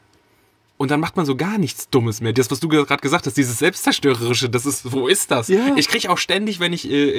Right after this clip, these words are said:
Speaker 1: äh, irgendwie in eine depressive Phase oder so reinfalle, dann schreit mich mein Kopf von innen an, „Fang doch endlich wieder an zu rauchen, Junge, mach doch mal was Dummes.“ <laughs> So.
Speaker 2: Die, die Sache ist, äh, was mich nachhaltig als Raucher geprägt hat, ich hab einmal diese Quote gelesen,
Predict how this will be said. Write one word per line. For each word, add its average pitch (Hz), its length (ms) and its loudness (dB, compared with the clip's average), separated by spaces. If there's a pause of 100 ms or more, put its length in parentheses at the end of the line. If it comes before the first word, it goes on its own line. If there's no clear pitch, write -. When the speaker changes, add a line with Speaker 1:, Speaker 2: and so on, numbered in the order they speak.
Speaker 1:
äh, - 0 -
irgendwie 131 380 0 (320)
in 147 100 4
eine 139 120 4
depressive 123 560 -2
Phase 147 300 2
oder 123 160 0
so 110 100 -2
reinfalle, 113 400 -2
dann 120 140 -2
schreit 127 360 -2
mich 143 140 -2
mein 123 160 0
Kopf 160 220 -2
von 139 120 -4
innen 143 140 0
an, 151 240 -2 (260)
„Fang 180 200 -2
doch 156 120 4
endlich 143 240 -2
wieder 117 140 0
an 117 80 -2
zu 117 100 -6
rauchen, 143 280 0
Junge, 117 160 0
mach 127 120 2
doch 156 120 -2
mal 123 100 4
was 117 120 0
Dummes.“ 196 340 0 (140)
<laughs> - 100 -8
So. 220 260 4 (180)
Speaker 2:
Die, 185 220 2
die 156 100 0
Sache 160 280 2
ist, 240 220 0 (100)
äh, 143 180 4 (420)
was 131 340 0
mich 156 260 2
nachhaltig 127 560 0
als 113 200 -4
Raucher 123 220 2
geprägt 95 420 -4
hat, 175 220 2 (480)
ich - 80 -4
hab 147 80 2
einmal 160 220 2
diese 139 160 -2
Quote 131 320 2
gelesen, 104 560 0